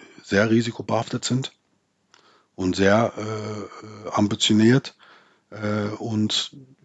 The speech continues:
wir davon trotzdem profitieren können, weil halt auch aus diesen risikobehafteten, äh, Vorhaben auch,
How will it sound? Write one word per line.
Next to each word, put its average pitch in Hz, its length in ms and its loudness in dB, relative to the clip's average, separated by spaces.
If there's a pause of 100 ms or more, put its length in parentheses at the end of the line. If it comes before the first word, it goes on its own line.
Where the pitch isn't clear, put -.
wir 104 180 -2
davon 190 400 2
trotzdem - 340 0
profitieren - 540 -2
können, 110 460 2
weil 101 400 4
halt - 300 -2
auch 92 220 -8
aus - 200 -2
diesen 104 420 -2 (100)
risikobehafteten, 107 1200 0 (760)
äh, 98 240 -4
Vorhaben 104 580 2
auch, 101 300 -6